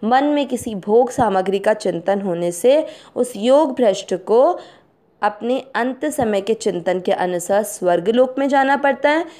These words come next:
और वहाँ पर बहुत समय तक रहकर पुनः श्रीमानों के घर में जन्म लेता है। यह हमने श्लोक नंबर इकतालीस में देखा। पिछले श्लोक बयालीस में भगवान ने अपनी तरफ से ही वैराग्यवान योग भ्रष्ट की गति का वर्णन किया था।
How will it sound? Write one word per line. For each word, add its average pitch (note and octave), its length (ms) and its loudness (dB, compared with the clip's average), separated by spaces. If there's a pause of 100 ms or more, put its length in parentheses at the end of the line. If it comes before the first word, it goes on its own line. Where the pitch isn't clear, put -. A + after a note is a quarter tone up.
(180)
और G#3+ 160 2
वहाँ B3 460 0
पर F#3 200 4 (300)
बहुत C#4+ 320 2
समय G3+ 260 2
तक F#3+ 240 0
रहकर F#3 360 2
पुनः A3+ 360 0
श्रीमानों F3+ 540 0
के G3+ 140 -2
घर F3 200 -8
में G#3+ 180 -2
जन्म G3+ 280 0
लेता D#3+ 340 0
है। - 100 -2 (320)
यह C#4 240 2
हमने G#3 420 -2 (200)
श्लोक A#3 360 2
नंबर G#3 420 2 (260)
इकतालीस G#3 540 -2
में F3+ 100 -8
देखा। D#3+ 280 -8 (440)
पिछले D#4 360 0
श्लोक C#4 260 0
बयालीस G3+ 640 2
में C4+ 160 -2 (100)
भगवान G#3+ 580 0
ने G#3 240 0 (360)
अपनी E4+ 460 0
तरफ G#3+ 340 2
से G3+ 180 -4
ही G#3+ 380 -2 (300)
वैराग्यवान G#3 1000 0
योग F#3 260 -4
भ्रष्ट G3 300 -4
की A3 160 -4
गति F3+ 300 -2
का F#3+ 160 0
वर्णन F3 380 0
किया E3 260 0
था। G#3 380 -2